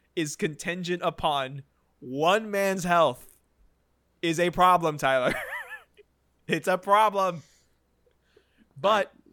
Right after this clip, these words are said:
Speaker 2: yeah.
Speaker 1: I respect you for the commitment to your squad. I think, Tyler, I have a proposition for you.
Speaker 2: Oh, no.
Speaker 1: I think we have to adopt these two teams as our Pac-twelve teams.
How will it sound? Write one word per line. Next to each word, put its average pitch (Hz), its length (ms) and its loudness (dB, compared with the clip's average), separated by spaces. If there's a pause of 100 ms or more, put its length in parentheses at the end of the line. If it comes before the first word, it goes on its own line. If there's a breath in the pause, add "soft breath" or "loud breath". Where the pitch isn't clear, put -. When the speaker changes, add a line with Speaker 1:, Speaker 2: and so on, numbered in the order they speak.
Speaker 2:
yeah. 98 100 -16
Speaker 1:
I 143 100 2
respect 185 600 -4
you 131 340 -8
for 156 100 -10
the 139 100 -6
commitment 156 540 -8
to 143 100 -12
your 135 160 -10
squad. 127 300 -8 (240 soft breath)
I 185 80 -2
think, 392 280 -12 (260)
Tyler, 302 300 -4 (2000)
I 214 100 -6
have 254 140 -4
a 233 60 -8
proposition 139 520 -4
for 110 140 -18
you. 104 120 -18 (280)
Speaker 2:
Oh, 101 260 0
no. 82 440 -10 (1000 loud breath)
Speaker 1:
I 190 100 0
think 247 400 -8
we 254 140 -2
have 226 220 2
to 190 120 -4
adopt 143 380 -2
these 135 160 -6
two 139 160 -10
teams 123 320 -12
as 123 80 -8
our 110 100 -4
Pac-twelve 101 420 -10
teams. - 320 -20